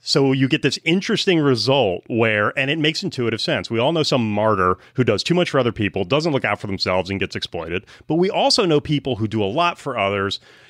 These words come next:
you know, bust their butt. Everybody respects them. Everybody, you know, feels indebted to them. And these people do well.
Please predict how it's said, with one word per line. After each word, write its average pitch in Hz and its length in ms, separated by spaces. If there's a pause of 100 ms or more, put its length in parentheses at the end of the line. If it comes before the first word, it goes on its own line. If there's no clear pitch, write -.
you 110 80
know, 90 180 (180)
bust 190 220
their 165 80
butt. 120 220
Everybody 190 380
respects 135 480
them. 127 180
Everybody, 147 600
you 127 80
know, 110 80
feels 127 220
indebted 107 360
to 117 60
them. 110 200 (320)
And 180 120
these 208 120
people 220 220
do 220 140
well. 220 360